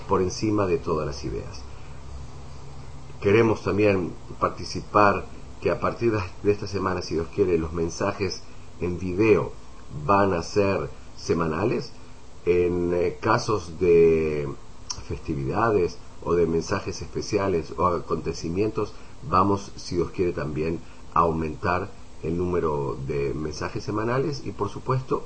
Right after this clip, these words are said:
esperando oír vuestros comentarios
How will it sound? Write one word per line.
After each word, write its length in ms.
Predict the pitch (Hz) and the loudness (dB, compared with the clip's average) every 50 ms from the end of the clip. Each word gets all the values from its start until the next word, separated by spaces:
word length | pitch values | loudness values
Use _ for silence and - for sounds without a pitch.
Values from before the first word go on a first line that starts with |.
| - - - - - - - | -8 -12 -12 -12 -14 -6 -4
esperando 800 | - 101 - - - 113 110 117 120 123 123 117 120 120 - - - - - - - | -4 -4 -2 2 4 6 8 8 8 8 8 6 4 4 2 0 -6 -12 -12 -8 -2
oír 320 | - 92 98 101 110 113 104 | 2 4 6 6 6 6 4
vuestros 320 | 92 95 92 - 98 90 | 2 0 -2 -6 -6 -6
comentarios 640 | 98 92 92 90 80 95 87 85 87 92 95 95 | -2 -2 -2 -2 0 0 0 0 0 0 -2 -4